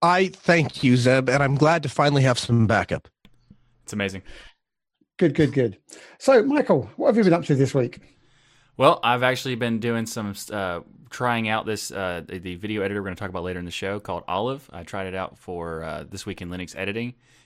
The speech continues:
Speaker 2: and, uh, I'll reveal the results in the, the, that segment. Uh, but I actually got, I, I'm gonna blow people's minds in the sense that I got on time for the stream, released the show on time, and was here on this show on time.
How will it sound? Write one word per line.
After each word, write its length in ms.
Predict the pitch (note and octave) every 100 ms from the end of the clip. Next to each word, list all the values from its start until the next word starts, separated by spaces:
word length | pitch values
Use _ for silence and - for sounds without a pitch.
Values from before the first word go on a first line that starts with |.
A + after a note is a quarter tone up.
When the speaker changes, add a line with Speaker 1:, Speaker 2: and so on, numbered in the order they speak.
| _ -
Speaker 2:
and, 320 | F2+ F2 E2+
uh, 200 | E2+ D#2+
I'll 120 | F2 F2+
reveal 580 | F2 F#2 F#2+ F#2 F#2 - _
the 200 | F2 E2+
results 640 | E2 E2+ F#2 D#2+ - - -
in 180 | F#2+ F2+
the, 200 | F2 E2+ -
the, 100 | E2+
that 220 | F2 -
segment. 420 | - G2 A2 - _ _ _ _
Uh, 120 | F2+ E2+
but 300 | G2 F#2+ -
I 440 | G2+ A#2+ B2+ A#2+ -
actually 500 | A2 - - A2+ G#2+
got, 500 | G2+ G#2 G2 - - _ _ _ _
I, 200 | G2 F2+
I'm 80 | A#2
gonna 120 | B2
blow 180 | G2+ A#2
people's 280 | A#2+ A2 F#2+
minds 440 | G#2 G#2 F#2+ F2+
in 140 | - G2
the 80 | F2+
sense 300 | G#2+ F#2+ -
that 100 | -
I 180 | - G#2+
got 480 | G#2 G#2 F#2 - - _ _ _ _ -
on 240 | G#2 B2
time 460 | B2+ - C#3 F#2+ E2+
for 140 | -
the 80 | F2+
stream, 480 | - - A2 B2+ C#3 _ _ _
released 380 | F2+ F#2+ A2+ B2+
the 80 | C#3+
show 260 | - C#3+ A#2+
on 140 | G2+
time, 320 | - G2+ F#2 -
and 280 | D3 F#3
was 160 | F3+ D#3+
here 400 | - F3 F3 D#3+
on 140 | A#2+
this 160 | B2 E3
show 260 | - A#2+ G2+
on 140 | F2
time. 320 | - F2+ F2